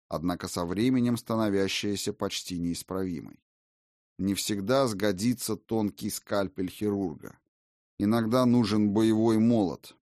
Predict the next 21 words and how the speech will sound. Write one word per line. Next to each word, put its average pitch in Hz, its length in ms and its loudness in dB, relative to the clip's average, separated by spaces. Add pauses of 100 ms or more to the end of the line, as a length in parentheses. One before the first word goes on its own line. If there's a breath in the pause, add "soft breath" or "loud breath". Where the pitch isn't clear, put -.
Открытая 107 640 0
война, 110 480 2
штурм, 110 600 0
битва, 87 520 -2 (100)
лицом 98 460 -4
к - 100 -8
лицу. 107 480 -4 (600)
О 85 160 -6
да, 85 320 -2
конечно 82 560 -6
же. 67 140 -20 (480)
Закон 127 440 2
равновесия, 123 840 2
как 123 240 0
он 107 120 2
мог 104 240 2
забыть? 98 640 -2 (400)
Хотя 80 220 -10
на 80 120 -6
самом 117 400 -2
деле 67 360 -8